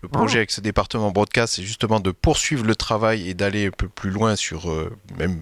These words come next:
bien plus loin sur tous ces sujets H D R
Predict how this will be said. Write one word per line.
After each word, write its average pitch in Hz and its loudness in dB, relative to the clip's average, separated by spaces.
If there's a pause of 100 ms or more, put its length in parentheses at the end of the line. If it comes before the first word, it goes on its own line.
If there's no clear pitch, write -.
(160)
bien 107 2
plus - -6
loin 104 0 (440)
sur - 0
tous - 0
ces 110 2
sujets 98 2 (280)
H 92 0
D 113 4
R 160 -2